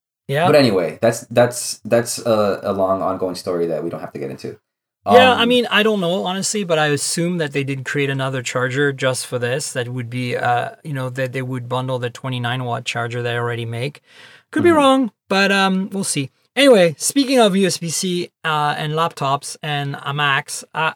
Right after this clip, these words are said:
Speaker 1: let's talk about the new MacBook Air. So I'm excited about this because I have a twelve-inch MacBook, which is, like, the ch-, the, the, the, in terms of performance and specs, the lowest spec'd MacBook, you know, today on the, on the, on the scale.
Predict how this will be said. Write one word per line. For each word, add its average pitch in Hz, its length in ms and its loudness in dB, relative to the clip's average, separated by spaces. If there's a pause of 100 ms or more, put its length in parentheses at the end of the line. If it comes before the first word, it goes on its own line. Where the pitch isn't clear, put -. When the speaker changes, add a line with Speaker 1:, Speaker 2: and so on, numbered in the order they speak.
Speaker 1:
let's 202 180 -2
talk 254 140 2
about 208 180 0
the 196 100 -4
new 202 260 0
MacBook 185 480 -4
Air. 170 280 -2 (380)
So 214 360 4 (280)
I'm 233 140 0
excited 208 480 2
about 165 220 0
this 156 180 -4
because 160 320 -6
I 160 160 -2
have 175 100 -2
a 160 80 -2
twelve-inch 139 480 -4
MacBook, 131 440 -8
which 127 140 -10
is, 139 120 -10
like, 131 140 -8
the 131 100 -8
ch-, - 320 -4
the, 147 260 0
the, 143 160 -2
the, 143 260 -6 (160)
in 160 60 -2
terms 240 240 0
of 196 120 -2
performance 165 840 -2
and 143 240 -6
specs, - 440 -4
the 147 120 -4
lowest 156 580 4
spec'd - 480 -6 (300)
MacBook, 135 500 -6 (260)
you 135 140 -8
know, 120 160 -6
today 120 480 -6 (380)
on 135 120 -6
the, 123 240 -6
on 131 140 -8
the, 123 120 -6
on 123 140 -6
the 117 80 -8
scale. 123 420 -4